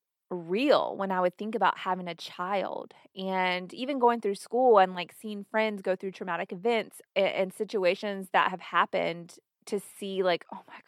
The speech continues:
gosh, how would I deal with that if I was their parent?" And so fear rang very true, and mainly because I wanted to be fully capable to handle it. It, I knew that having children would both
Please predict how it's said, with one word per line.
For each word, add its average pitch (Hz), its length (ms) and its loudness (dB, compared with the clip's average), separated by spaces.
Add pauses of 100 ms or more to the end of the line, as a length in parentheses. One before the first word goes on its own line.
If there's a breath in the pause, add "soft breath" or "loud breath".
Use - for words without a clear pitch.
gosh, - 160 -14
how 196 200 -4
would 208 100 -2
I 196 100 -4
deal 180 180 -6
with 185 120 -6
that 175 240 -6
if 180 100 -10
I 170 100 -8
was 185 240 -4
their 165 180 -8
parent?" - 380 -18 (200)
And 214 180 0
so 214 260 6
fear 247 680 4
rang 190 400 0
very 180 280 0
true, 160 320 -2
and 185 220 -4
mainly 196 340 -6
because 175 460 -2 (240)
I 180 160 6
wanted 185 360 -2
to 208 100 -8
be 180 120 -10
fully 180 280 -6
capable 175 440 -6
to 180 80 -4
handle 170 320 -6
it. 147 220 2
It, - 180 -4 (200)
I 208 140 8
knew 214 580 -2 (340 soft breath)
that 202 400 6
having 214 380 4
children 220 760 -2
would 196 580 4 (160)
both 190 500 2